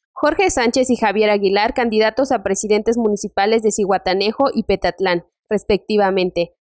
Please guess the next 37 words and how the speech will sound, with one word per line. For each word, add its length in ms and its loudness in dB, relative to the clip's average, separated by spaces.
así 300 0
como 220 2
Graciela 540 0
Carolina 680 0
y 100 -2
Servando 480 0
Ayala, 380 0
candidatos 640 -2
a 80 0
diputados 560 -2
locales 500 0
por 160 -2
los 200 0
distritos 580 -4
once 320 0
y 200 -4
doce. 420 -4
Posteriormente 800 2
sostuvieron 500 0
un 140 2
encuentro 420 0
con 140 0
sociedad 420 0
civil 480 -4
convocado 580 0
por 140 0
Armando 420 -2
Soto, 420 -6
coordinador 580 0
estatal 520 -2
de 80 2
la 100 2
campaña 480 -2
de 80 0
José 280 -2
Antonio 380 -2
Meade 220 -6